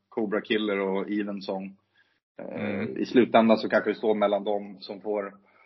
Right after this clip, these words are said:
Speaker 1: slåss om favoritskapet. Ehm, jag tycker det, det är lite, det, det är inte alldeles självklart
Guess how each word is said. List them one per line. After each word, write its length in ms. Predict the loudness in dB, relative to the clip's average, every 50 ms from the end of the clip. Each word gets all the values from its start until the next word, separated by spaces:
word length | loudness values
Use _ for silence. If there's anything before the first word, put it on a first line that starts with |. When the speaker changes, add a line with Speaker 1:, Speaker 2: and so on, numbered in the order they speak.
| _ _ _ _ _ _ _ _
Speaker 1:
slåss 380 | -6 -2 -2 0 -2 -2 -4
om 120 | -10 -8 -6
favoritskapet. 840 | -6 -4 -2 -2 -4 -4 -6 -6 -6 -6 -6 -6 -6 -10 -14 -14 -14 _ _ _ _ _ _ -18
Ehm, 580 | -16 -14 -14 -12 -12 -12 -10 -10 -10 -10 -10 -12 -16 _ _ _ _ _ _ _ _ _ _ _ _ _ _ _ _
jag 100 | -18 -6
tycker 340 | -2 0 0 0 4 4 8
det, 360 | 8 10 10 8 6 4 0 -6 -14 -20 -20 _ _ _ _ _ _ _ _ _ _ _ _ _ _ _ _ _ _
det 60 | -6 -4
är 40 | -2
lite, 480 | -2 -2 -2 -2 -2 -2 -2 -2 -4 -6 -12 _ _ _ _ _ _ _
det, 260 | _ -4 -4 -4 -2 -4
det 60 | -6
är 40 | -6
inte 160 | -4 0 0
alldeles 340 | 0 2 0 0 -4 -4 -6
självklart 520 | -6 -6 -8 -8 -8 -10 -10 -10 -10 -12